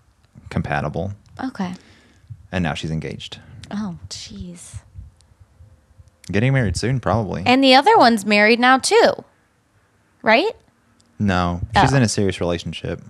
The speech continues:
Speaker 2: Oh, okay, okay. Man, Kentucky, you guys move quick.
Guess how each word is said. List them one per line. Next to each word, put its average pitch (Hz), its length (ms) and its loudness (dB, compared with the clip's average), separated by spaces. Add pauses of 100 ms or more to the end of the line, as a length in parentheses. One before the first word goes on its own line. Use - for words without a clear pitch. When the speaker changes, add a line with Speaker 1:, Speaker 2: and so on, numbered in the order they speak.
(200)
Speaker 2:
Oh, 190 160 0
okay, - 240 -14
okay. - 180 -20 (2000)
Man, 214 320 -4
Kentucky, 190 680 -10 (340)
you 214 100 -10
guys 202 300 -8
move 202 200 -12
quick. - 420 -10